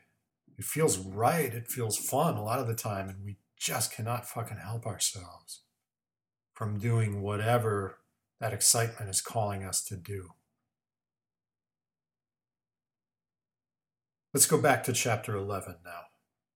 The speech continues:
"Thirty spokes will converge in the hub of a wheel, but the use of the cart will depend on the part of the hub that is void.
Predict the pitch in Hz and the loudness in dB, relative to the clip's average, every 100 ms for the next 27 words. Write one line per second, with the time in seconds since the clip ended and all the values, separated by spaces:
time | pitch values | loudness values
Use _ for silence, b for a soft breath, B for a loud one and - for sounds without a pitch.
0 | _ _ _ _ _ _ _ _ _ _ | _ _ _ _ _ _ _ _ _ _
1 | _ _ _ _ _ _ _ _ _ _ | _ _ _ _ _ _ _ _ _ _
2 | _ _ _ _ _ _ - 143 143 - | _ _ _ _ _ _ 0 4 8 6
3 | - 139 135 - 117 117 101 107 117 110 | 6 4 4 0 -4 -2 -4 0 2 0
4 | 107 98 - 117 110 107 95 107 107 107 | -2 -6 -4 -4 -4 -6 -6 -4 -4 -6
5 | 110 113 101 - 101 113 120 - 98 104 | -8 -8 -8 -8 -4 0 2 0 -2 -8
6 | - 120 101 - 104 104 101 117 110 101 | -2 -2 -2 -6 -10 -8 -6 -2 -2 -2
7 | 95 - 98 101 - 101 101 - 113 110 | -6 -6 -6 -6 -10 -10 -10 -8 -6 -6
8 | 98 98 95 - 98 95 90 85 | -6 -4 -4 -4 -4 -4 -6 -12